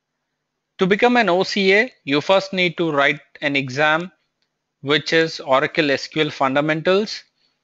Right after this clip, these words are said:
And you need to also write one more exam, that is Oracle Database Administration one. Once you complete these,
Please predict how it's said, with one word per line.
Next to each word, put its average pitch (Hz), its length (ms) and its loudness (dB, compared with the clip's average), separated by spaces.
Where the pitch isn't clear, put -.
And 160 300 0
you 156 160 -2
need 175 220 -2
to 170 100 2
also 185 400 4
write 185 240 4
one 160 240 0
more 170 160 2
exam, 160 600 0
that 139 240 0
is 156 160 0
Oracle 147 440 0
Database 151 540 0
Administration 143 1040 -2
one. 131 380 0
Once 170 240 0
you 208 80 -2
complete 190 440 0
these, 180 340 -2